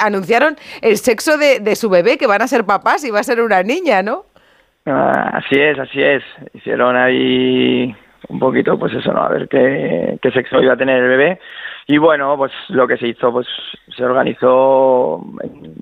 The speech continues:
Speaker 2: en una villa allí en, en Hollywood, pues, pues una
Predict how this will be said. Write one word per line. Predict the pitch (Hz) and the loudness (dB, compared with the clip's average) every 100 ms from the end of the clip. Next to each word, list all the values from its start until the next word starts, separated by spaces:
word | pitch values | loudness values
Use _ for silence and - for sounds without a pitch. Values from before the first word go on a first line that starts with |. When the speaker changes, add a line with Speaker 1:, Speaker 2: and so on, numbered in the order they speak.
| - | -18
Speaker 2:
en | 78 - | -14 -4
una | 120 | -2
villa | 117 123 123 | -2 -2 0
allí | 120 120 | 0 0
en, | 123 120 | -4 -6
en | 120 _ - - | -10 _ -16 -4
Hollywood, | 131 131 139 151 | 0 2 2 0
pues, | - 123 - - - - - _ - | 0 0 0 -20 -20 -20 -20 _ -6
pues | - - - - - - - - | -4 -4 -10 -20 -18 -16 -16 -6
una | - 220 226 - - - | 0 2 2 0 -2 -6